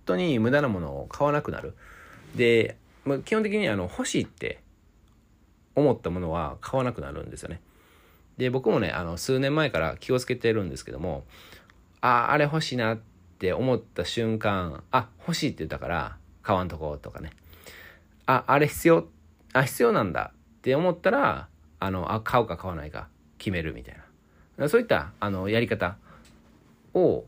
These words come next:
結構ね、あの、ホステルに、あの、泊まってたり、マンションだ、マンション、その、海外だったらコンドミニアムとか言うんですけども、ちょっとね、あの、マンションだったら微妙にね、あの、買えるんで、そのね、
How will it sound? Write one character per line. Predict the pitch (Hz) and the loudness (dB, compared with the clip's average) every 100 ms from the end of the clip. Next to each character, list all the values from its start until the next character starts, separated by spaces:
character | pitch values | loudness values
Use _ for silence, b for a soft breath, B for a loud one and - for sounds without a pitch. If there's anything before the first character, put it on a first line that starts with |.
| - | -8
結 | - 160 | -4 -2
構 | 90 | -2
ね、 | 85 - | -6 -6
あ | 101 | -4
の、 | 104 | -2
ホ | 131 | -2
ス | 160 | 0
テ | 110 | 0
ル | 85 76 - - | -2 -6 -12 -8
に、 | 107 98 - | -6 -6 -6
あ | 85 | -6
の、 | 80 78 73 73 | -6 -8 -10 -4
泊 | 127 | -2
ま | 117 | -2
っ | |
て | - | -4
た | 78 | -6
り、 | 78 67 - B B B B | -6 -8 -14 B B B B
マ | 185 285 | 2 2
ン | 233 | 0
シ | - | 0
ョ | 139 | 2
ン | 120 | 2
だ、 | 98 90 - | 0 -2 -4
マ | 127 151 | 0 2
ン | |
シ | 123 | 2
ョ | 87 | -4
ン、 | 82 | -6
そ | 85 | -8
の、 | 82 78 | -6 -6
海 | - 160 | -2 0
外 | 113 | 0
だ | 80 | -2
っ | 69 | -6
た | 76 | -8
ら | 71 | -8
コ | - | -4
ン | 113 | 0
ド | 113 | 0
ミ | |
ニ | 110 | 0
ア | 85 | -4
ム | 64 | -8
と | - | -8
か | 60 | -6
言 | 80 | -6
う | |
ん | 78 | -6
で | - | -8
す | - | -8
け | |
ど | 50 | -6
も、 | 160 131 67 - B B B | -2 -2 -4 -10 B B B
ち | - | -10
ょ | |
っ | - | -4
と | |
ね、 | 135 - | -2 0
あ | 104 | -2
の、 | 101 98 95 95 98 | 0 0 0 -2 -2
マ | 190 | -2
ン | 214 | -2
シ | 170 | -2
ョ | 151 | -2
ン | |
だ | 127 | 0
っ | 120 | -2
た | - - | -4 -2
ら | 147 123 | 2 2
微 | 117 | 2
妙 | 127 | 2
に | 131 | 2
ね、 | 151 127 - | 0 0 -2
あ | 87 | -6
の、 | 82 78 82 | -4 -6 -8
買 | - 131 127 | -4 0 2
え | 123 | 2
る | 120 95 | 2 -2
ん | 76 | -4
で、 | 73 76 64 58 - | -4 -2 -4 -8 -12
そ | - | -8
の | 98 | -6
ね、 | 110 | -6